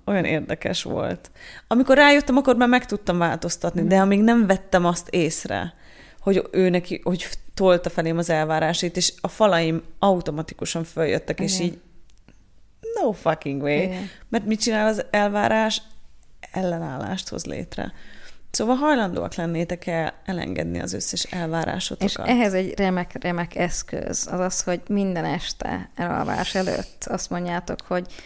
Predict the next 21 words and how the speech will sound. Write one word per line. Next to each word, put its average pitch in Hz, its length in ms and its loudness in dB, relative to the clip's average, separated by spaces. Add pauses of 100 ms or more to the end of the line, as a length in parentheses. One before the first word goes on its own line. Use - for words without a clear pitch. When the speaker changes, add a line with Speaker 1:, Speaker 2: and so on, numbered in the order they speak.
(280)
Speaker 2:
elpusztítom 180 680 -4
és 180 120 -4
nem 175 220 -4
teremtetté - 600 -4
teszem - 380 -6
a 175 80 -4
kapcsolatomat. - 880 -6
És - 100 -10
ez 190 80 -6
nem 240 160 4
azt 226 180 0
jelenti, 190 340 0
hogy, 180 140 0 (460)
hogy 190 220 -2 (100)
eltűnik 190 640 4
a 196 60 2
világotokból, 185 760 0
hanem 190 300 -2
azt, - 640 0 (260)
ami 190 320 -2
ennek 180 440 -2